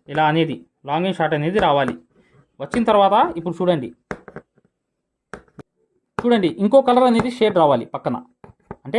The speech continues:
డబల్ షేడ్ అనేది కంపల్సరీ ఉండాలి. ఉండిన తర్వాతే మీకు ఈ వర్క్ యొక్క వాల్యూ అనేది ఫైనల్ దాకా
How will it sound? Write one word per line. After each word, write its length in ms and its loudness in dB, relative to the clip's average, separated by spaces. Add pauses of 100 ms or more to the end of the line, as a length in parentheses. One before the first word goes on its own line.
(160)
డబల్ 240 2
షేడ్ 220 2
అనేది 220 -2 (100)
కంపల్సరీ 480 -2
ఉండాలి. 280 -2 (640)
ఉండిన 320 0
తర్వాతే 320 2 (100)
మీకు 200 -4 (180)
ఈ 120 0
వర్క్ 220 0
యొక్క 200 0
వాల్యూ 320 2
అనేది 240 -4 (580)
ఫైనల్ 340 0
దాకా 140 2